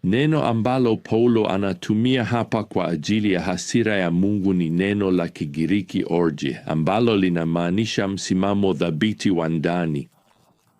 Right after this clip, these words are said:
Ni kitu ambacho unaweza kukiita chuki takatifu dhidi ya uovu. Ni hasira ambayo kamwe haidhibitiwi vibaya, kwa kweli inachochewa na haki na uadilifu wa Mungu.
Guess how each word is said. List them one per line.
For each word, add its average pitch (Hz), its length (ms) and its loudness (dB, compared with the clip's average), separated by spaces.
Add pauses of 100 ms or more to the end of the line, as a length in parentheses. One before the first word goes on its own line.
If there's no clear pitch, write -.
(1300)
Ni 101 140 0
kitu 175 440 0
ambacho 127 540 0
unaweza 110 560 0
kukiita 110 640 -2
chuki 110 400 -2
takatifu 101 720 -2
dhidi 101 360 0
ya 80 100 0
uovu. 85 520 0 (1040)
Ni 95 120 0
hasira 123 640 0
ambayo 117 400 2
kamwe 120 460 0
haidhibitiwi 95 880 0
vibaya, 90 680 -2 (100)
kwa 82 160 -2
kweli 101 480 0
inachochewa 107 880 -2
na 87 160 -2
haki 107 400 -4
na 90 160 0
uadilifu 82 840 0
wa 78 140 0
Mungu. 82 520 -2